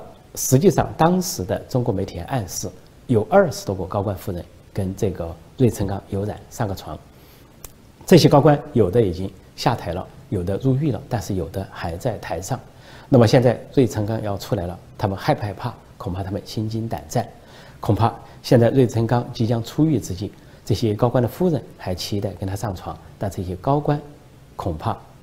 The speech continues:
动了杀机，想对他杀人灭口。所以我说，这个芮成钢虽然刑满快释放了，未见得就能顺利出狱。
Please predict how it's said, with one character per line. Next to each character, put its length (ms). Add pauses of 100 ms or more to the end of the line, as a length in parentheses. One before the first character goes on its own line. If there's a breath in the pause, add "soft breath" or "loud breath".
(420)
动 180
了 160
杀 240
机， 240
想 220
对 100
他 240
杀 300
人 160
灭 180
口。 220 (320 loud breath)
所 160
以 60
我 120
说， 220 (360 loud breath)
这 100
个 120
芮 140
成 160
钢 260
虽 160
然 140
刑 220
满 140 (100)
快 180
释 200
放 180
了， 100 (260 loud breath)
未 200
见 300
得 160 (120)
就 100
能 160
顺 240
利 140
出 240
狱。 180